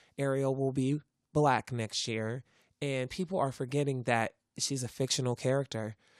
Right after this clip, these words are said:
So for the people who are saying, for me, the people are saying, "It's not about race or color to me, but her hair must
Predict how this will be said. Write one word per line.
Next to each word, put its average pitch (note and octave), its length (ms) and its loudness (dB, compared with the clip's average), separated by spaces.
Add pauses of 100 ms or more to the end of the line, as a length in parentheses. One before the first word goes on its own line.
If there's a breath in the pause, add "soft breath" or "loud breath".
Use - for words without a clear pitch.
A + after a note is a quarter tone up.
(140)
So C3 520 2 (160)
for D#3+ 200 0
the D3+ 100 2
people F#3+ 580 0 (100)
who E3+ 180 6
are C#3 120 6
saying, B2+ 540 0 (1120 soft breath)
for F#3 140 6
me, A3 180 0
the F#3 100 4
people F#3 300 0
are D#3 160 4
saying, B2+ 420 -2 (140)
"It's F#3+ 220 2
not F3 180 4
about C#3 260 2
race C3 220 2
or A#2+ 40 -2
color B2+ 340 2
to - 140 -4
me, A#2+ 260 -2 (360 soft breath)
but A#2 380 4 (160)
her C3 200 2
hair C3 440 0
must A#2+ 720 2